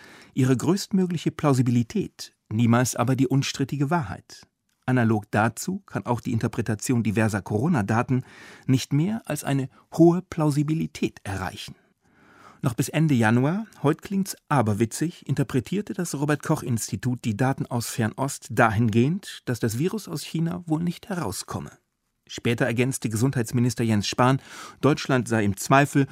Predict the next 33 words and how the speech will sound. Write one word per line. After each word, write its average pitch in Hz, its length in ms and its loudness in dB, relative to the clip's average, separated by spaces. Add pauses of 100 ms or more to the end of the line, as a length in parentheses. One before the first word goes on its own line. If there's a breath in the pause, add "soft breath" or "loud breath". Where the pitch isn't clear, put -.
(140 loud breath)
gut 196 240 2
vorbereitet. 87 880 -4 (120)
Und - 180 -6
nicht 143 220 -4
nur 127 100 2
Donald 110 340 2
Trump 113 380 0
hat 135 120 -6
das 120 160 -4
Coronavirus 110 760 2
mit 98 100 -2
der 98 100 -2
Grippe 104 380 -4
verglichen 120 600 -2 (280)
und 104 140 -4
damit 104 200 0
latent 101 320 -2
gleichgestellt, 110 720 -4 (360 loud breath)
sondern 151 380 2
zunächst 135 420 -2
auch 131 280 -2
R-K-I-Präsident 117 840 -2
Lothar 123 360 -2
Wieler. 107 280 -8 (680 loud breath)
Angela 113 240 4
Merkel 127 360 2
wiederum 120 300 2
interpretierte 123 720 -4
den 135 180 0
Wissensstand 107 640 -2
im 98 180 -2
März 117 460 -2
dahingehend, 113 800 0